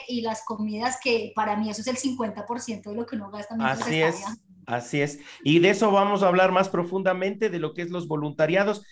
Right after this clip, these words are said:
Speaker 2: y también de esto de los hostels. De ese tema quiero conversar. Descubriste, entiendo que descubriste la existencia de los hostels.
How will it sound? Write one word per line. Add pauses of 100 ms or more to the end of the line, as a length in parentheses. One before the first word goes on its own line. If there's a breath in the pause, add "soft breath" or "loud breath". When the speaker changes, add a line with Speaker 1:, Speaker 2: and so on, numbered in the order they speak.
(200 soft breath)
Speaker 2:
y
también
de
esto
de
los
hostels. (240 soft breath)
De
ese
tema
quiero
conversar.
Descubriste,
entiendo
que
descubriste
la
existencia
de
los
hostels.